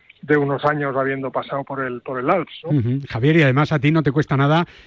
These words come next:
Speaker 2: elegir buenos campos, porque de esos tenemos muchos en nuestro país para todos estos torneos y siempre el nivel es altísimo, ¿no?
Speaker 1: Sí, bueno, yo creo que eso es una cosa de más, bueno, también más de la Real Federación Española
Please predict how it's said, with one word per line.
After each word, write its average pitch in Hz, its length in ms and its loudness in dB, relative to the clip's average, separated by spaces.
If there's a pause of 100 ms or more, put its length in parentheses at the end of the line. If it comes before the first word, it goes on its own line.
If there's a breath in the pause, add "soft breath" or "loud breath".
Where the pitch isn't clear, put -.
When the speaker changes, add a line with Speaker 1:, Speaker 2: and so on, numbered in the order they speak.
Speaker 2:
elegir 160 380 4
buenos 214 300 2
campos, 208 300 0
porque 180 280 -2
de 196 80 0
esos 214 220 -2
tenemos 208 380 0
muchos 208 460 0
en 214 80 2
nuestro 180 260 0
país 147 240 -2
para 135 220 -4
todos 151 260 -2
estos 147 300 -6
torneos 147 420 2 (280 loud breath)
y 156 100 -2
siempre 208 380 2
el 190 80 2
nivel 180 260 2
es 185 160 -2
altísimo, 131 640 -4
¿no? 123 160 -8 (1300 soft breath)
Speaker 1:
Sí, 220 260 2
bueno, 185 260 0
yo 165 120 2
creo 180 120 2
que 190 100 2
eso 208 140 0
es - 140 -4
una 196 160 2
cosa 185 220 0
de 165 320 2
más, 143 240 -2
bueno, 156 260 -4
también 147 380 -4
más 151 160 0
de 156 100 0
la 147 160 0
Real 147 200 -6
Federación 139 380 -10
Española 131 380 -16